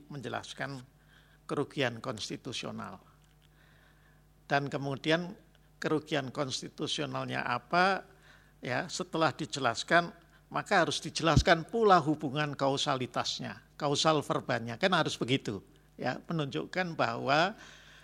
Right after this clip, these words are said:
kerugian konstitusional itu terjadi pada, eh, diri pemohon,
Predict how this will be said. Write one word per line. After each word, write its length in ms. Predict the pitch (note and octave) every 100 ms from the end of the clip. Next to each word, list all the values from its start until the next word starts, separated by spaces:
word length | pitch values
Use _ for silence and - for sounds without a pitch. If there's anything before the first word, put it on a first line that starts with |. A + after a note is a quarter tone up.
| - - _ _ _ _
kerugian 480 | E3+ D#3+ - D3+ C#3+
konstitusional 960 | D3+ C3+ - D3+ D#3 - D#3 C#3 C3+ -
itu 480 | D#3 - G3+ G3 -
terjadi 560 | - C#3+ - D#3 D3+ F#3
pada, 560 | C#3 B2+ D3+ D3+ C#3 - - _ _ _ -
eh, 360 | D3 B2+ A#2 A2+ -
diri 240 | C3 C3
pemohon, 560 | C3 C3 B2 G#2+ A#2